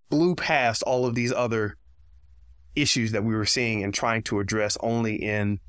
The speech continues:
digital means. And by digital means, I also mean just talking or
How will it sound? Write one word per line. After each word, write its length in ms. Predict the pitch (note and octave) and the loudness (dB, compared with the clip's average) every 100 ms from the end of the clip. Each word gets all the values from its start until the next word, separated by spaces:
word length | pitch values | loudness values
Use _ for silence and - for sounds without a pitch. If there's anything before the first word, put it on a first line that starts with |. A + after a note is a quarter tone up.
| - _ - | -20 _ -6
digital 340 | B2 A2+ G#2 G2+ | -2 -2 -2 -2
means. 340 | F#2+ F#2 F2+ | -2 -4 -2
And 320 | G#2 G#2+ A2 | -2 -2 -4
by 140 | G#2+ G#2 | -4 -2
digital 400 | B2 A2+ G#2+ G#2 | -2 -2 -2 -2
means, 320 | G#2+ G#2 G2+ | -2 -2 0
I 80 | G2+ | 0
also 240 | G#2 G2 | -2 -2
mean 320 | G2+ G2 G2 - - - - _ _ _ _ _ - | -2 -4 -6 -10 -20 -20 -20 _ _ _ _ _ -10
just 300 | A#2+ G#2 - | -2 -2 -2
talking 580 | - G2+ - G2+ G2+ G2+ | 0 0 0 -2 -2 -2
or 420 | F#2+ F#2+ F#2 F#2 | -2 -2 -2 -4